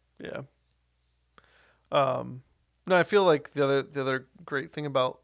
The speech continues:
the movie as a whole, you know, we had A New Hope, and throughout A New Hope, we get, you know, uh, Tatooine, we get a whole lot of sand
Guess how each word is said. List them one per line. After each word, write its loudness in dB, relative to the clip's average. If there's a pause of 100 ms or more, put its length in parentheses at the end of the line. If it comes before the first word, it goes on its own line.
(100)
the -10
movie -4
as -2
a -8
whole, -2 (1400)
you -4
know, 0
we 2
had 6
A -4
New -6
Hope, -4 (280)
and -10 (800)
throughout 0
A -8
New -6
Hope, -4
we -8
get, 2 (1800)
you 0
know, 2 (840)
uh, -4 (760)
Tatooine, 0 (100)
we -10
get -6
a -10
whole -2
lot 2
of -6
sand -2